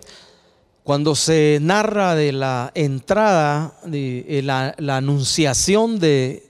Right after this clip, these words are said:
el Hijo de Dios, la entrada del Hijo de Dios al mundo, eh, le dicen, eh, le dice el ángel a José, "Y llamará su nombre Jesús, porque Él salvará a su pueblo de sus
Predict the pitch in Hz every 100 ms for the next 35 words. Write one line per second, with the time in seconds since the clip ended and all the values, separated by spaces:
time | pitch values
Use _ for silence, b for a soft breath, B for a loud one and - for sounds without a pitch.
0 | - 143 131 208 - 190 160 156 190 196
1 | - - b b - 131 120 170 185 196
2 | 170 165 180 170 151 165 170 165 135 151
3 | 214 180 139 147 B B B B 143 135
4 | 131 139 139 143 143 196 - 175 151 135
5 | - 135 123 123 139 135 156 202 - 160
6 | 165 180 147 175 202 190 165 151 - 135
7 | - 196 214 B B B - 185 175 170
8 | 175 196 226 - 214 190 226 247 240 233
9 | 196 - 160 - 226 - - - B B
10 | B B - 165 156 139 156 - 214 220
11 | 233 214 - 180 160 151 151 147 170 233
12 | 254 - b b b b b _ 170 147
13 | - 143 143 208 208 160 156 165 - b
14 | b - 139 - 151 151 - -